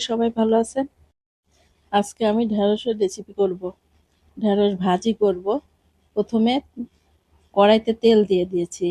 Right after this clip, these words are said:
এরপরে লবণটা দিলাম, কয়েকটা মরিচ দিয়ে আমি ঢেঁড়সটা দিয়ে দিলাম, আর সামান্য একটু হলুদ দিলাম। ঢেঁড়সে অন্য মশলা দিব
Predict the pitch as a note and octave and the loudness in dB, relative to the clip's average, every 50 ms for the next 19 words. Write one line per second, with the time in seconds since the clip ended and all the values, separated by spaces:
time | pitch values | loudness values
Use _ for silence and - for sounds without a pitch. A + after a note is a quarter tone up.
0 | A3 - - _ _ _ _ _ _ _ _ _ _ _ _ _ _ _ _ _ | -4 -6 -12 _ _ _ _ _ _ _ _ _ _ _ _ _ _ _ _ _
1 | G3 G3+ G3+ - G#3 G#3+ A3 A3 G#3+ G3+ G3+ G#3 G#3+ G#3+ G3+ - F#3+ F3 F3 F#3 | -2 -2 0 0 0 0 2 4 4 4 4 4 2 0 0 -2 -4 -4 -4 -4
2 | F3+ E3+ D#3 D#3+ F3 _ _ _ _ _ _ _ _ _ _ _ _ _ _ _ | -4 -4 -6 -6 -10 _ _ _ _ _ _ _ _ _ _ _ _ _ _ _
3 | _ _ - D#3+ E3+ F#3 - - A3 G#3+ A3+ A3+ A3 G#3+ A#3 G#3+ G3 G3 - A3+ | _ _ 0 0 0 0 0 -2 0 2 4 4 4 4 2 2 0 -2 0 0
4 | A3+ A#3 B3 A#3+ A3+ A3+ A3+ G3+ G#3 G3+ F#3+ G3 G3 - - G3 F#3+ G3+ G3 F3+ | 2 4 4 4 2 2 0 0 0 -2 -2 -2 -4 -2 -2 -2 -2 0 -2 -2
5 | F3 F#3 F#3 E3+ E3+ D3 E3 E3 - _ _ _ _ _ _ _ _ _ _ _ | -2 -2 -6 -8 -8 -10 -10 -10 -16 _ _ _ _ _ _ _ _ _ _ _
6 | _ _ _ _ _ _ _ _ _ _ _ D#3+ F#3 - - G3+ D#3+ F3 F3+ F#3 | _ _ _ _ _ _ _ _ _ _ _ -8 -8 -6 -4 -4 -2 -2 -2 -2
7 | G3+ G#3+ A#3 A#3 A3+ - - A#3 G3+ G#3 F#3+ F#3+ F3+ F3 F3+ - E3+ E3 E3+ G3 | 0 0 0 0 -2 -2 -4 -4 -2 0 0 -2 -2 -4 -6 -8 -4 -2 -2 -2
8 | C4+ - - _ _ _ _ _ _ _ _ _ _ _ _ _ _ _ _ _ | -4 -6 -10 _ _ _ _ _ _ _ _ _ _ _ _ _ _ _ _ _
9 | _ _ _ _ _ _ _ _ _ _ E3+ F3+ A3 G3 F#3+ G3+ G#3 - B3 A#3 | _ _ _ _ _ _ _ _ _ _ -6 -2 0 0 0 0 0 0 0 0
10 | A3 G#3+ G#3+ G#3+ G#3+ G#3 G3 G3+ - - A3 G#3+ G3 G3 F#3 | 2 2 2 2 2 0 0 -2 -2 -4 -4 -2 -2 -2 -2